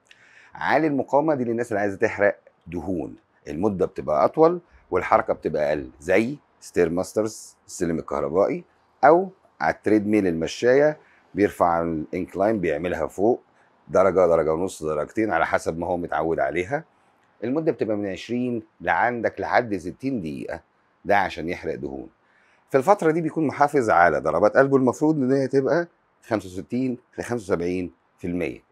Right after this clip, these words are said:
إزاي بقى تحسب ضربات قلبك وإزاي تعمل الحسبة اللي إحنا عمالين نتكلم فيها دي؟ الحسبة بسيطة. سنك ناقص ميتين وعشرين. ليه بقى ميتين وعشرين؟ أنا أقول لك. دي أقصى عدد ضربات قلب ممكن يوصل لها بني آدم،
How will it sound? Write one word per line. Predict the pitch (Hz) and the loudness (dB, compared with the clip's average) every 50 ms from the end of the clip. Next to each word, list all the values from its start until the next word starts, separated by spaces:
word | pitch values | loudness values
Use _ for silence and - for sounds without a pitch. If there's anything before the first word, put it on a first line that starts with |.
| _ - | _ -8
إزاي | 110 107 110 127 170 185 185 | -6 -6 -2 -2 -2 -2 0
بقى | 160 160 156 147 | -2 -2 -4 -4
تحسب | - 151 139 - - - - 123 127 131 - _ _ _ _ _ _ _ _ _ _ - | -4 -6 -8 -8 -8 -6 -6 -6 -6 -6 -12 _ _ _ _ _ _ _ _ _ _ -8
ضربات | 78 87 82 85 87 95 92 - - | -4 -4 -2 0 -2 -2 -2 -2 -4
قلبك | 101 107 107 113 123 - - | -4 -2 -2 -2 -4 -4 -6
وإزاي | 85 80 76 73 82 101 104 101 98 98 95 - _ _ _ _ - | -10 -10 -8 -2 0 0 2 2 0 -2 -4 -8 _ _ _ _ -4
تعمل | 101 92 92 98 87 | -2 -2 0 0 -2
الحسبة | - - 101 95 87 82 | -4 -4 -6 -6 -4 -4
اللي | 82 87 | -4 -4
إحنا | 87 90 78 | -4 -4 -6
عمالين | 76 82 82 87 87 | -6 -4 -4 -4 -6
نتكلم | 85 82 - 85 82 82 76 67 | -6 -6 -6 -6 -6 -4 -6 -8
فيها | - - 78 67 67 | -8 -10 -10 -8 -8
دي؟ | 65 - - - _ _ _ _ _ _ _ _ - - | -10 -12 -14 -20 _ _ _ _ _ _ _ _ -20 -10
الحسبة | 131 - 165 165 151 131 | -4 0 2 4 4 4
بسيطة. | 98 95 - - 82 67 - _ _ _ _ _ _ _ _ _ _ _ _ _ _ _ _ | 4 4 0 -4 -6 -8 -8 _ _ _ _ _ _ _ _ _ _ _ _ _ _ _ _
سنك | - - - 156 165 117 107 120 131 - - - - _ _ _ - | -4 2 4 4 6 6 4 4 2 2 -2 -10 -20 _ _ _ -8
ناقص | 85 95 107 117 98 104 101 - | -4 -2 0 0 0 -2 -4 -4
ميتين | 87 82 - 101 101 | -6 -4 -2 -2 -2
وعشرين. | 101 90 80 73 - - 78 71 64 60 60 _ _ _ _ _ _ _ _ _ _ - | -2 -4 -6 -8 -10 -10 -10 -10 -10 -12 -14 _ _ _ _ _ _ _ _ _ _ -14
ليه | 71 82 101 135 156 | -6 0 2 4 4
بقى | 147 151 131 117 107 | 4 4 2 0 -2
ميتين | 90 80 - 87 85 85 | -4 -6 -8 -8 -8 -8
وعشرين؟ | 82 76 76 73 71 - 73 73 76 76 73 69 69 - | -8 -10 -10 -10 -12 -12 -10 -10 -10 -10 -10 -12 -12 -10
أنا | - 98 98 | -8 -4 -4
أقول | 90 85 78 71 64 53 | -2 -2 -2 -4 -6 -10
لك. | - - _ _ _ _ _ _ _ _ _ _ _ | -16 -20 _ _ _ _ _ _ _ _ _ _ _
دي | 95 104 127 156 175 185 185 - - - | -10 -6 -4 -4 -4 -4 -6 -8 -6 -4
أقصى | 123 123 - - - 131 | -4 -4 -2 -2 0 0
عدد | 131 127 - 76 85 98 101 95 | 0 0 -4 -4 -4 -4 -4 -2
ضربات | 82 78 69 73 76 90 101 104 101 - | -4 -4 -4 -2 0 2 2 2 0 -2
قلب | - 95 98 90 82 | -2 -2 -2 -4 -6
ممكن | 87 90 78 - 92 | -8 -8 -8 -8 -8
يوصل | 82 71 67 - 78 | -8 -8 -10 -6 -4
لها | 90 92 90 | -4 -4 -4
بني | 87 76 76 73 64 - 78 78 | -4 -6 -8 -8 -8 -6 -6 -8
آدم، | 64 57 57 | -8 -10 -14